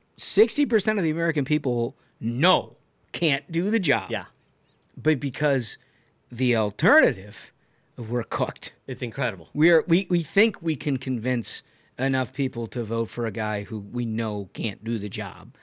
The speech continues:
Speaker 1: but I'm not sure we can <laughs> convince the
Speaker 2: It's
Speaker 1: majority
Speaker 2: incredible.
Speaker 1: of people to vote for the alternative,
Speaker 2: It's incredible.
Speaker 1: especially when they know the rest of the story. Anyway, Charlie Spearing,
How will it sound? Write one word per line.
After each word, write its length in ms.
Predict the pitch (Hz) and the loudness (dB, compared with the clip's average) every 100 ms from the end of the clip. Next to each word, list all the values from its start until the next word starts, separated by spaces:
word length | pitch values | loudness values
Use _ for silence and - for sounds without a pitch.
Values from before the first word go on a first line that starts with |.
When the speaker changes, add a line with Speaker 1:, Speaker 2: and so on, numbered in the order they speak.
| _ _ - | _ _ -8
Speaker 1:
but 100 | 123 | -4
I'm 120 | 123 | -2
not 240 | 131 120 | 0 0
sure 180 | - 127 | -2 -4
we 100 | 110 | -4
can 220 | 131 107 | -8 -10
<laughs> 160 | - - | -10 -6
convince 360 | 220 - 277 - | -2 0 0 2
the 60 | 202 | 2
Speaker 2:
It's 80 | |
Speaker 1:
majority 260 | 165 190 185 | 4 4 6
Speaker 2:
incredible. 80 | 226 | 4
Speaker 1:
of 40 | 190 | 2
people 120 | 151 | 0
to 100 | 139 | -2
vote 220 | 123 131 123 | 2 0 0
for 100 | 120 | -2
the 100 | 113 | -2
alternative, 540 | 107 117 101 98 95 | -4 -6 -8 -12 -20
Speaker 2:
It's 100 | _ | _
incredible. 300 | - 127 95 | -10 -6 -6
Speaker 1:
especially 360 | - 147 135 143 | 0 0 0 0
when 100 | 131 | -2
they 80 | 117 | -2
know 200 | 117 113 | -2 -2
the 100 | 113 | -2
rest 280 | 113 107 | -4 -6
of 40 | 107 | -10
the 40 | 98 | -8
story. 300 | 120 101 110 | -6 -4 0
Anyway, 300 | 131 101 98 | 0 -2 -4
Charlie 400 | - 143 131 120 | 0 2 2 0
Spearing, 600 | - 120 117 110 104 | -4 -6 -4 -6 -8